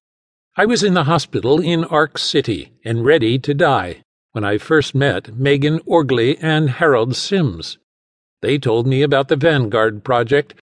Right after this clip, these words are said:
and offered to let me be one of the volunteers.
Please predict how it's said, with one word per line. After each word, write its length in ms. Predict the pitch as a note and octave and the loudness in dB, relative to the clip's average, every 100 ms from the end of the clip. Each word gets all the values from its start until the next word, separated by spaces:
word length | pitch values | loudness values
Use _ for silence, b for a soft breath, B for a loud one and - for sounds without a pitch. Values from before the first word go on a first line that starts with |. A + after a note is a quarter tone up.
| _ | _
and 120 | D#2 | -12
offered 400 | G2 C#3 C3+ C3+ | -4 -2 0 0
to 80 | C3+ | 2
let 300 | C#3 D#3 D3 | 2 2 0
me 140 | E3+ D#3 | -2 0
be 160 | D#3 | 0
one 240 | D3 D#3+ D3 | 0 0 0
of 100 | A#2+ | 0
the 80 | |
volunteers. 880 | C3+ D3 D3 C#3+ C#3 E3+ A2+ D#2+ - | 2 2 2 0 0 0 0 -4 -14